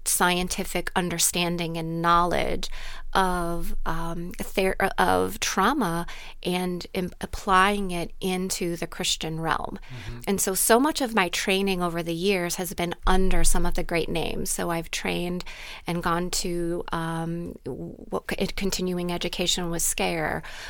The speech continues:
Speaker 1: Um, I've been to see Peter Levine. I've, um, you know, participated in some of the big names, seen Bessel f-, three times.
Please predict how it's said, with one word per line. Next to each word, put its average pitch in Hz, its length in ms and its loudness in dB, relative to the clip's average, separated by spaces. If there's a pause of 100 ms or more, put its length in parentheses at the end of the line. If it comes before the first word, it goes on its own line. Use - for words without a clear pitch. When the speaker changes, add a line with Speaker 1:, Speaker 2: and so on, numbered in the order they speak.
(280)
Speaker 1:
Um, 170 500 -2
I've 170 500 -4
been 175 300 0
to 165 680 -2
see - 260 -2
Peter 170 320 -2
Levine. 170 600 -2 (400)
I've, 160 880 -2
um, 160 500 -2
you 190 100 0
know, 165 120 2
participated 180 880 -2
in 170 180 -2
some 175 240 0
of 175 180 -2
the 175 80 -2
big 165 220 2
names, 170 460 0
seen 180 300 -2
Bessel 165 440 0
f-, - 280 -12
three 190 240 -2
times. - 560 -4